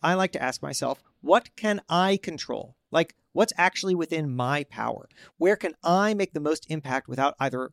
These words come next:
relying upon others or relying upon what I simply wish others would do?" That's changed a lot of how I approach my work.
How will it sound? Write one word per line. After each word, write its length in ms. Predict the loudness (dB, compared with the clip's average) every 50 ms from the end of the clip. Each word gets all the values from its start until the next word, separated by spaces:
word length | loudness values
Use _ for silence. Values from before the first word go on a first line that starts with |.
| _ -12
relying 480 | -10 -8 -6 -4 -4 -2 -2 -4 -4
upon 240 | -6 -4 -4 -2 -2
others 320 | 0 0 0 0 -2 -4 -8 _ _ _ _
or 140 | -2 -2 0
relying 460 | 0 0 -2 0 0 0 0 0 -2
upon 400 | -6 -6 -4 -4 -2 -2 -2 -2
what 160 | -4 -4 -2
I 120 | -2 -2 -2
simply 360 | -2 -4 -6 -6 -4 -4 -4
wish 440 | -4 -2 -2 -2 -2 -4 -8 -12 -10 _
others 280 | -4 -2 -2 -2 -4 -6
would 140 | -8 -10 -8
do?" 240 | -6 -6 -6 -6 -10 _ _ _ _ _ -20 _ _ _ _ _ _
That's 260 | 2 4 4 2 2
changed 420 | 2 2 4 4 2 0 -2 -2 0
a 80 | 2 4
lot 200 | 6 6 6 4
of 60 | 4
how 160 | 4 4 4 6
I 180 | 6 4 4
approach 360 | 4 4 2 0 0 0 0 2
my 200 | 4 6 6 6
work. 360 | 6 4 2 -2 -8 -16